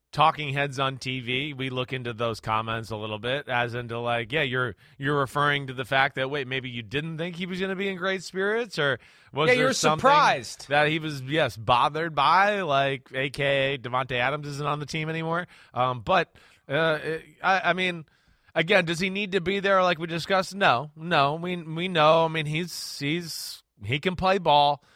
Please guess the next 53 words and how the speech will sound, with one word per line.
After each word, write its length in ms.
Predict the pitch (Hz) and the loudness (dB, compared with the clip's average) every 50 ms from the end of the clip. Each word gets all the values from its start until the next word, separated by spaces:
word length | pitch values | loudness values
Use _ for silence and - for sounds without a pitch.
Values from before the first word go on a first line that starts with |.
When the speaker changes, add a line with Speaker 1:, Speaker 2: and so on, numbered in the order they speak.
| _ - | _ -8
Speaker 1:
He's 140 | 139 135 139 | -6 -2 0
at 100 | 156 156 | 0 -2
a 40 | 131 | 0
point 240 | - 170 175 180 | -2 -2 0 0
of 80 | 180 180 | 0 -2
his 140 | 185 160 - | -4 -6 -6
career 360 | - 165 165 170 170 170 170 | -6 -4 -2 0 2 2 4
where 140 | 165 165 170 | 4 4 4
it's 160 | 175 - - | 2 0 -2
no 240 | 170 170 175 180 165 | 0 2 2 2 2
issue. 480 | 160 151 - - 151 143 143 139 139 - _ _ _ _ _ _ _ | 0 0 -2 -2 -2 0 0 0 -2 -6 _ _ _ _ _ _ _
But 340 | 127 123 185 185 180 175 170 - | -2 4 6 6 6 6 4 2
as 200 | 143 160 160 143 | 2 2 2 2
we 80 | 175 170 | -4 -4
discussed, 560 | 156 160 - - 196 180 175 170 156 - - | -4 -4 -2 2 4 4 4 4 2 -2 -6
you 100 | 175 170 | -4 -2
know, 300 | 165 160 160 160 165 156 | 0 2 4 4 4 2
leading 380 | 147 156 180 180 175 170 165 | 0 -2 -2 -2 -2 0 4
up 260 | 165 165 170 - _ - | 4 4 4 2 _ -8
and 200 | 143 147 151 151 | -8 -6 -4 -4
when 100 | 147 147 | -6 -4
Davante 340 | 139 135 143 160 170 165 170 | -4 -2 0 0 0 2 0
Adams 360 | 160 160 165 165 160 143 143 | -2 0 -2 -2 -4 -4 -2
left 200 | 165 156 - - | -2 -2 -2 -2
town 300 | - 170 175 185 185 175 | -2 0 0 0 0 0
and 100 | 160 143 | 0 2
all 220 | 139 135 135 131 | 2 4 4 2
that, 320 | 123 131 127 131 139 156 - _ _ _ _ _ _ _ _ _ _ - | 2 4 4 4 4 4 0 _ _ _ _ _ _ _ _ _ _ -14
you 80 | 160 | -12
know, 300 | 175 - - 170 170 180 170 | -12 -12 -16 -18 -20 -18 -8
first 260 | 170 208 233 208 - | -4 -4 -4 -2 2
off, 160 | 214 202 202 180 147 135 139 147 151 151 | 2 2 2 0 -4 -10 -10 -16 -16 -12
you're 120 | 156 160 147 | -12 -12 -6
coming. 380 | - 175 196 214 185 156 135 _ - 120 | -2 -2 -2 -2 -2 -8 -10 _ -10 -6
I 100 | 127 165 | -6 -4
just, 260 | 180 180 151 - - - | -4 -4 -10 -8 -2 2
I 120 | 147 180 | 2 2
just 220 | 208 185 151 123 139 | 4 2 -2 -6 -4
wanna 200 | 143 151 147 135 | -4 -4 -4 -4
say, 200 | - 156 147 143 | -2 0 0 0
like, 160 | 139 131 127 | 0 -2 -4
I 40 | 131 | -6
mean, 140 | 139 151 156 | -10 -10 -10
you're 80 | 156 | -10
coming 300 | - - 180 220 226 220 | -6 -6 -4 -4 -4 -2
down 380 | 208 208 196 196 202 196 190 190 | 0 2 2 2 0 -2 -2 -2
the 80 | 180 | 0
home 240 | 147 175 196 214 220 | 2 2 0 0 -2
stretch 360 | - - - 131 120 113 - | -6 -4 0 0 0 0 0
here 220 | - 151 147 147 147 | -2 -2 0 0 -2
of 100 | 147 143 | -2 -4
your 120 | 160 156 | -8 -8
career. 600 | - - 160 160 170 190 202 190 139 104 87 - | -4 -2 -2 0 0 0 0 0 0 -2 -4 -8